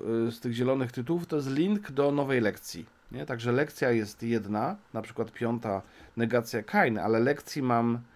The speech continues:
quizletowych przygotowanych trzy pod to, nie? Także można sobie ten temat obrabiać.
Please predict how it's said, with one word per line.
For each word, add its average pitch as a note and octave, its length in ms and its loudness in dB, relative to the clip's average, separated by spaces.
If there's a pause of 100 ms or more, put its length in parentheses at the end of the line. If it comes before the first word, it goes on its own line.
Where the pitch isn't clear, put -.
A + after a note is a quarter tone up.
(280)
quizletowych A#2 800 2
przygotowanych A#2 680 -6
trzy - 520 2 (200)
pod - 240 -12
to, - 180 -14 (360)
nie? C3 200 -10 (600)
Także A#2 240 -2
można A#2 220 0
sobie A2+ 240 -6
ten A2 180 -4
temat G2 440 -4 (400)
obrabiać. - 600 -10